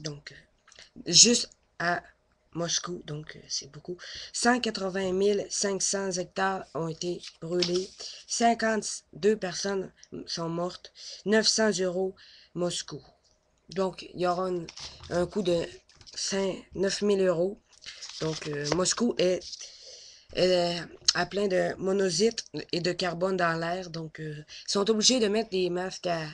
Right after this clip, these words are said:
à gaz. Donc, euh, c'est la canicule. En plus de ça, c'est pas tout. Euh, il y a, il y a plein d'autres choses, là. Donc, euh, il disait qu'il, il estimait qu'il allait avoir trente mille hectares de,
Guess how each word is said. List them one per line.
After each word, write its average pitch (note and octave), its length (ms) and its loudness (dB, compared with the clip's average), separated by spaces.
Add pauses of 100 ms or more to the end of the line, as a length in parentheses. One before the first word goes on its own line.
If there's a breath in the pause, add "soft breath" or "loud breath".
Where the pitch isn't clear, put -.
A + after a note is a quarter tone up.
à E3 100 -4
gaz. F#3 460 0 (720)
Donc, D3+ 200 -14
euh, D#3+ 60 -14 (380)
c'est D#3 160 -4
la D3+ 100 -6
canicule. D3+ 320 -6 (1500 loud breath)
En G3+ 120 6
plus A#3 240 4
de G3 100 4
ça, A3 220 6
c'est F#3+ 160 -2
pas D#3+ 100 -8
tout. D3 160 -12 (540 loud breath)
Euh, F3 360 2 (520)
il F#3 60 0
y - 20 6
a, F#3 100 4
il G3+ 80 0
y G#3 40 6
a G3+ 60 4
plein A#3+ 180 6
d'autres G#3 180 6
choses, G#3+ 240 4
là. F#3 100 0
Donc, F#3 280 -2
euh, E3+ 260 0 (1300 loud breath)
il F#3 160 0
disait A3 260 6
qu'il, G#3+ 180 0
il F3+ 280 0
estimait A#3 400 2
qu'il G#3+ 100 0
allait G3 80 2
avoir F#3+ 300 2
trente A#3 240 0
mille A3+ 180 6
hectares G#3+ 320 4
de, F3 220 -4